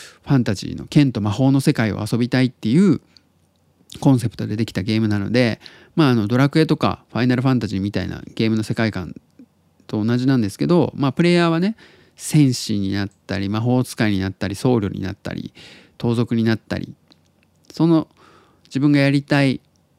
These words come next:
キャラクター、ヒーローのキャラクターを演じて遊ぶゲームなんですけど、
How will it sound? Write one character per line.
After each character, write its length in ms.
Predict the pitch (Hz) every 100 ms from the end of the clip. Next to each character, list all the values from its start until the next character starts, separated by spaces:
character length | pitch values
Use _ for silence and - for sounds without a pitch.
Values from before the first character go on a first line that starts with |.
| -
キ 80 | 127
ャ 40 |
ラ 100 | 123
ク 100 | -
タ 220 | 127 120
ー、 40 | -
ヒ 180 | - 139
ー 60 |
ロ 40 | 107
ー 20 |
の 120 | 101
キ 100 | 101
ャ 20 |
ラ 120 | 117 110
ク 100 | -
タ 260 | 110 110
ー 20 |
を 300 | 147 185 127 - _ _ _
演 300 | 143 175 185
じ 180 | - 170
て 300 | 208 175 - _ _ _ _ _ -
遊 200 | 127 120
ぶ 240 | 107 110 101
ゲ 140 | 123
ー 40 | 120
ム 60 |
な 80 | 95
ん 60 | 95
で 60 |
す 100 | 107
け 100 | -
ど、 300 | 160 202 123